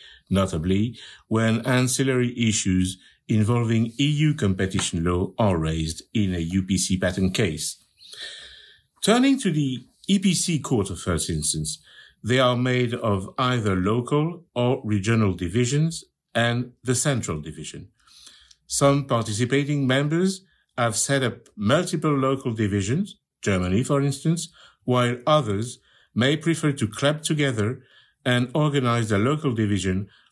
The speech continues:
on a regional basis, such as the Nordic Baltic states. The central division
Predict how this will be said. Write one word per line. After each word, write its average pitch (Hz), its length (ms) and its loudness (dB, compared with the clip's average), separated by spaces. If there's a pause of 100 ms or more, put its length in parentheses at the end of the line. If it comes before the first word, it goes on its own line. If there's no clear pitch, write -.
on 123 180 0
a 101 80 0
regional 110 460 0
basis, 90 600 -4 (320)
such 127 320 -2
as 107 240 0
the 107 240 -2 (200)
Nordic 104 560 0
Baltic 98 400 -2
states. - 560 -4 (720)
The 110 80 -12
central 185 380 2
division 123 540 0